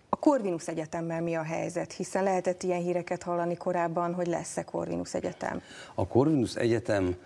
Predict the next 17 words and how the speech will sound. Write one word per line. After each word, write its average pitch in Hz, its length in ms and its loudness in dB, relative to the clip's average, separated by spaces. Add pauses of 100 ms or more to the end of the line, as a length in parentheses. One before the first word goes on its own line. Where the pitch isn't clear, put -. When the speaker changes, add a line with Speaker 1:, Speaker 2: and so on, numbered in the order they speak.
(520)
Speaker 2:
minden 104 360 4
félreértés 90 580 -2
elkerülése 87 760 -2
véget 104 560 0
egy 98 260 -6 (140)
integrált 110 680 0
egyetem. 85 600 -6 (440)
A 98 240 4
Kertészet- 127 600 2
és 104 200 -2
Élelmi-, 101 520 2
a - 80 -8
Kertészettudomány 113 800 0
és 98 120 0
Élelmiszeripar 95 720 0
Egyetemmel 98 680 2
egyesültünk 104 880 0